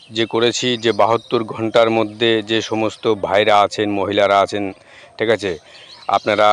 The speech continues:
মানে হচ্ছে তালাক চাচ্ছেন, ঠিক আছে, কি কিংবা ডিভোর্স চাচ্ছেন, হচ্ছে না, কেউ কারো রাজি হচ্ছে না।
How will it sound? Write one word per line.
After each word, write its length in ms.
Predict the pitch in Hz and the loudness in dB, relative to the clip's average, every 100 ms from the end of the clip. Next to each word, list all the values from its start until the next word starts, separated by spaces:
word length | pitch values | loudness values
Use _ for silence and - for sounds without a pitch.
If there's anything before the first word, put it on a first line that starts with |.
| 104 98 | 2 0
মানে 260 | 98 101 98 | -2 0 -2
হচ্ছে 240 | 87 95 - | -4 -8 0
তালাক 260 | 113 113 - | 2 2 0
চাচ্ছেন, 460 | 107 98 - - 98 92 - - _ _ _ | 0 -2 -2 -6 -6 -8 -16 -20 _ _ _
ঠিক 260 | - 117 | -8 -2
আছে, 200 | 117 - 90 | -2 -2 -8
কি 180 | - 107 101 - - | -6 -6 -6 -12 -16
কিংবা 300 | - 113 107 | -6 0 0
ডিভোর্স 400 | 98 101 110 117 | 0 -2 -2 -2
চাচ্ছেন, 460 | - 104 - - 101 | 0 -2 -2 -6 -6
হচ্ছে 420 | 90 92 107 - 101 | -4 -6 -6 -6 -6
না, 120 | 85 78 - | -8 -12 -14
কেউ 180 | - 117 | -2 0
কারো 260 | 117 113 113 | 2 2 2
রাজি 280 | 110 107 104 | 4 2 0
হচ্ছে 300 | 95 92 - | -4 -4 -8
না। 120 | 87 | -8